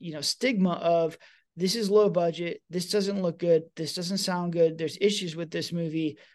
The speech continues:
one star, I wanna turn it off." But I do think that, you know, with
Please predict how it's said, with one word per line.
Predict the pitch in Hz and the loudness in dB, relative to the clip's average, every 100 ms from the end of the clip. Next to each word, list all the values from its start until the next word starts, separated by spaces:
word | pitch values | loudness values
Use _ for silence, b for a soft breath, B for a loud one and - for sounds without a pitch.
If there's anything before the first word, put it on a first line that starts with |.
| b - | b -6
one | 170 190 196 | 0 2 2
star, | - 175 170 | 2 4 4
I | 160 | 4
wanna | 165 165 | -2 -4
turn | 143 175 160 | -6 -6 -4
it | 151 | -4
off." | 151 - - - _ b b _ | -6 -8 -16 -20 _ b b _
But | 160 160 | -2 0
I | 160 | 0
do | 175 180 | -2 -2
think | 208 202 196 | 0 0 2
that, | 180 170 160 | 4 4 4
you | 165 | -2
know, | 160 160 | -4 -2
with | 160 | -2